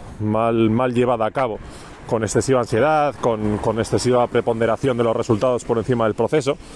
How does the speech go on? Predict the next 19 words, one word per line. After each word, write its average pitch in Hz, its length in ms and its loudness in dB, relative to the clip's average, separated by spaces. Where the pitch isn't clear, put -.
lo 110 140 0
que 110 120 0
va 120 100 2
a - 40 -4
generar 131 400 -2
en 110 120 -4
un 117 80 0
cuadro 123 260 2
de 123 60 2
ansiedad 123 340 0
es 143 80 0
más 120 160 -2
ansiedad, 104 420 2
es, 101 80 -2
es 110 280 0
decir, 110 200 2
una 127 120 2
ansiedad 123 300 0
añadida. 120 360 2